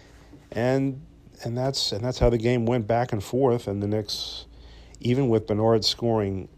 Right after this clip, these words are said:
so many of the Knick-, of the Knicks' points, and he had sixty points, and his scoring came from everywhere. It came from the free throw line because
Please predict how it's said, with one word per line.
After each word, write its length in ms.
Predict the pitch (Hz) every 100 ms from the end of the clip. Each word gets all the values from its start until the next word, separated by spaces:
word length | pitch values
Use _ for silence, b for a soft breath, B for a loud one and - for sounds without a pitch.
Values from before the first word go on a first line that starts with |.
| -
so 460 | - - - 127 127
many 220 | 120 113
of 120 | 107
the 80 | 101
Knick-, 280 | 104 98 -
of 160 | - 98
the 80 |
Knicks' 200 | 98 95
points, 560 | - 127 139 104 - - - B B -
and 60 |
he 40 | -
had 80 |
sixty 340 | - 117 - 101
points, 440 | - 160 - - B B B
and 100 | 101
his 380 | 123 131 - - -
scoring 500 | - - 127 139 110
came 180 | 113 101
from 140 | 110
everywhere. 300 | 131 104 92
It 80 | 104
came 200 | 110 101
from 540 | - 104 95 90 87 -
the 60 | -
free 220 | - 123
throw 220 | 123 120
line 400 | 107 110 104 107 - B B B B
because 720 | 104 95 95 90 87 - -